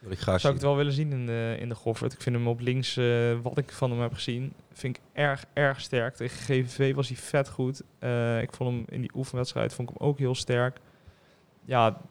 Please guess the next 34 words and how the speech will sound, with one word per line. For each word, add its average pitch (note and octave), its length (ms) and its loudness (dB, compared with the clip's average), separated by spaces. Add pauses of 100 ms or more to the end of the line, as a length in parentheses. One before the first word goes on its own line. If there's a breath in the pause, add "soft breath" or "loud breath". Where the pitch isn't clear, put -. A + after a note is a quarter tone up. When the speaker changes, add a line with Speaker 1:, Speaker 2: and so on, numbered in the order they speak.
Speaker 2:
ik - 220 -6
denk C3+ 180 4
dan C3 140 4
dat B2 200 2
als - 120 2
ze - 80 0
hem C3+ 160 4
terugbrengen C3 440 0
naar B2 80 2
het B2 100 0
middenveld, C#3 420 4
dan C#3+ 120 -2
heb B2+ 140 -2
je - 80 -4
eerder B2+ 220 0
een A#2+ 80 2
linksbuiten A#2+ 580 2
nodig. A2+ 380 0
Kun - 140 -2
je A#2+ 60 4
Hans B2 280 0
op A#2 100 -2
rechts B2+ 280 -2
laten. B2+ 500 0 (520 soft breath)
Ja. B2 240 0 (300)
Speaker 1:
En G2 160 0
Lars F#2 380 4
Oder F2+ 220 -4
Larsen F2+ 320 -4
natuurlijk, F#2 440 0 (140)
nog G2 160 0
Speaker 2:
Ja, C#3+ 120 4
Speaker 1:
daar. G2+ 200 -2 (120)
Speaker 2:
ja. C3 240 -2